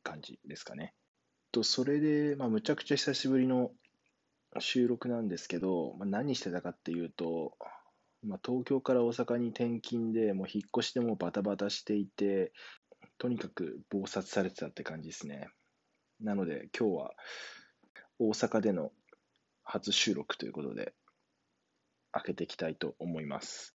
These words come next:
じゃあ早速、今日のビールのテキスト読んできますかね。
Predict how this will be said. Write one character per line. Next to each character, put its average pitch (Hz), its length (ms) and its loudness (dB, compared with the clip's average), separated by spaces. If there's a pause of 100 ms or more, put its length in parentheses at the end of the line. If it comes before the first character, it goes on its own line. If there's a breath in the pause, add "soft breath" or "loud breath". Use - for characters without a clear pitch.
じ - 100 -2
ゃ - 20 6
あ - 20 2
早 120 200 -2
速、 147 800 4 (920)
今 160 140 4
日 117 80 4
の 95 60 4
ビ 95 200 4
ー 82 40 2
ル 76 80 -2
の 71 180 -6 (260)
テ - 140 -2
キ - 160 -2
ス - 180 -10
ト 110 220 4 (800)
読 120 140 2
ん 101 40 2
で 87 80 -2
き - 100 -8
ま 67 100 -10
す - 60 -14
か 82 120 -6
ね。 85 340 -2